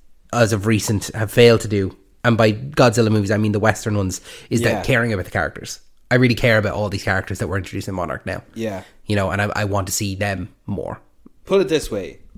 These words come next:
Speaker 2: I don't want this show to mix and
Speaker 1: With the
Speaker 2: cross over with the movies.
Speaker 1: Yeah, because they wouldn't be done justice in the movies.
Speaker 2: No. It'll be, it'll
Speaker 1: That's
Speaker 2: be
Speaker 1: fair.
Speaker 2: me, I, I'm, I don't eat when I watch Monarch.
Speaker 1: Mm-hmm.
Speaker 2: I'll eat popcorn when I watch Godzilla X Kong and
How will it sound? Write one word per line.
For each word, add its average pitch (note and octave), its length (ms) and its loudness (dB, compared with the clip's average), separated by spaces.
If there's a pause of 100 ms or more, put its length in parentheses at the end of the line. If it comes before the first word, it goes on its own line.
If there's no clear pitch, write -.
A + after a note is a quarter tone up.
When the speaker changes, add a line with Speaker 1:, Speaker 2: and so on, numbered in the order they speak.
(140)
Speaker 2:
I C#3+ 180 2
don't C#3 200 4
want A#2 280 -2
this A2+ 160 -4
show G2+ 240 -4
to G2 100 -12
mix - 600 -10 (580)
and A#2 140 -4
Speaker 1:
With A2 80 -2
the A2 60 -6
Speaker 2:
cross G2+ 180 -4
over F#2+ 260 -8
with F2 140 -14
the F#2 80 -12
movies. E2 420 -14
Speaker 1:
Yeah, G#2 300 -2
because A2+ 220 0
they A2+ 100 0
wouldn't G#2 280 0
be G#2+ 120 -4
done G#2 180 0
justice F#2+ 340 -4
in F#2 100 -6
the F2+ 40 -8
movies. D#2+ 340 -10
Speaker 2:
No. A#2+ 300 -6 (460)
It'll A#2+ 140 -6
be, A#2+ 200 -4
it'll A#2 140 -8
Speaker 1:
That's A#2+ 160 2
Speaker 2:
be - 20 -4
Speaker 1:
fair. B2 100 0
Speaker 2:
me, C#3 200 -2
I, B2+ 240 -4
I'm, C#3+ 360 -4 (400)
I F3+ 140 0
don't A3+ 240 2
eat F3 180 -8
when A2 140 -8
I G#2 80 -8
watch F#2 260 -8
Monarch. E2 440 -14 (340)
Speaker 1:
Mm-hmm. A2+ 400 0
Speaker 2:
I'll C#3 220 0
eat C#3 120 -2
popcorn G#2 600 -8
when G2+ 120 -10
I F#2+ 40 -8
watch F2+ 340 -12
Godzilla F2 480 -10
X - 220 -14
Kong D#2+ 380 -14
and E2 140 -18